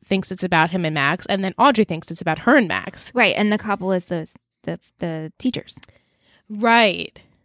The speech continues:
Speaker 2: Because
Speaker 1: So
Speaker 2: they're trying to f-, trick Gossip Girl, and it's like, "Oh, it's not only just about students. We're
Speaker 1: Right.
Speaker 2: gonna be
Speaker 1: Which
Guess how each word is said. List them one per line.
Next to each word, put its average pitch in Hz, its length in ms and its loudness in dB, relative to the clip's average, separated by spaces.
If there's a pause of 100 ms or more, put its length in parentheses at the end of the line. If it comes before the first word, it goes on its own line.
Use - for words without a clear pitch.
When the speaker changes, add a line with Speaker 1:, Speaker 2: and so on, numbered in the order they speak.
(600)
Speaker 2:
Because 214 320 -2
Speaker 1:
So 214 80 2
Speaker 2:
they're 185 340 2
trying 220 240 4
to 208 60 4
f-, 185 500 2
trick 262 400 0
Gossip 214 440 4
Girl, 208 220 4
and 190 100 0
it's 185 40 -12
like, 196 100 -4
"Oh, 196 80 -2
it's 196 220 -8
not 196 180 -2
only 190 160 -2
just 190 200 -6
about 180 220 -6
students. 226 680 0
We're 208 80 4
Speaker 1:
Right. 208 180 6
Speaker 2:
gonna 190 160 0
be 185 320 -6
Speaker 1:
Which 220 260 2